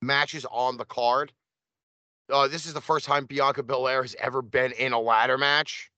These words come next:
Bayley won Money in the Bank. She's been in some ladder matches before. This was botch hell.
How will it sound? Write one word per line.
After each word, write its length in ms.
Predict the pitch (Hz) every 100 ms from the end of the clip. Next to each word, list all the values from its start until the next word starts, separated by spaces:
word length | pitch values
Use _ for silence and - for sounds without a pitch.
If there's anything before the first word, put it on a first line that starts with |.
| _ _ _ _ _ _ _ -
Bayley 640 | 135 147 151 156 160 160 135 _
won 380 | 90 107 143 156
Money 340 | 147 147 160
in 80 | 160
the 60 | 147
Bank. 460 | 147 147 151 151 _ _
She's 220 | - 123 110
been 200 | 143 151
in 300 | 151 147 131 _ _
some 280 | - 151 135
ladder 260 | 139 147
matches 380 | 143 147 147 131
before. 680 | 131 - 143 151 151 151 - _ _ _ _ _ _ _ _ _ _ _ _ _ -
This 220 | 240 -
was 140 | 214
botch 440 | - 147 135 135 -
hell. 400 | 120 95 64